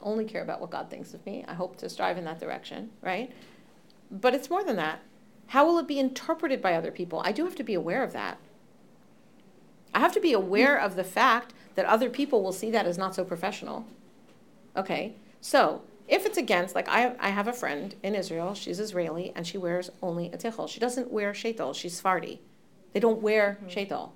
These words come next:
Speaker 1: okay? So, and she runs a very successful software outsourcing company. Like,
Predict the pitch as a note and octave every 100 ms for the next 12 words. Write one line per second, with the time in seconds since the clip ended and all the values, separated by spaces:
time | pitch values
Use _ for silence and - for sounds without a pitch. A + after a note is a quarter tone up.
0 | - - - - E3+ F3 F#3 A3+ - -
1 | - - - - - - A3+ F#3+ G3 F#3
2 | - G3+ - A#3 A3+ A#3 A3+ F#3 E3+ G3
3 | G#3 G#3 F#3 F3 F3 - F3 E3+ - F#3
4 | F3+ F3 - E3+ - - - - - -
5 | - - _ _ - _ - A#3 - -
6 | _ - E3+